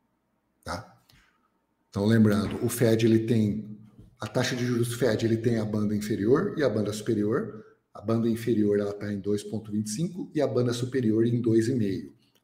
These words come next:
A taxa efetiva, ela fica oscilando aí, que é aquela taxa que é praticada no mercado interbancário ali,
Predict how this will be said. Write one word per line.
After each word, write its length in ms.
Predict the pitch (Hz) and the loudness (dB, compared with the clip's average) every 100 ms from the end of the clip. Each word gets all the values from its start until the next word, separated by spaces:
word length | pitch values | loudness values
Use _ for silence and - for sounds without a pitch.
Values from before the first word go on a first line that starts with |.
| _ | _
A 60 | 123 | -8
taxa 320 | - 113 131 | -4 -4 -4
efetiva, 440 | 120 120 123 120 | -2 -2 0 4
ela 140 | 127 123 | 4 2
fica 360 | 120 113 113 | 0 -2 -2
oscilando 680 | 120 - 143 120 120 123 113 | -2 -2 -2 0 0 0 0
aí, 200 | 98 104 | -2 -4
que 340 | - - - 139 | -6 -14 -6 -4
é 40 | |
aquela 260 | - 143 143 | 0 0 0
taxa 480 | - 117 127 139 | 0 0 0 -4
que 100 | 123 | -6
é 40 | 127 | -6
praticada 500 | 127 127 - 117 117 | -6 -8 -4 -2 -2
no 80 | 120 | 0
mercado 340 | 117 120 117 | -2 -2 -2
interbancário 760 | 117 127 117 127 127 110 104 104 | 0 2 2 0 0 0 0 0
ali, 240 | 98 95 | -4 -6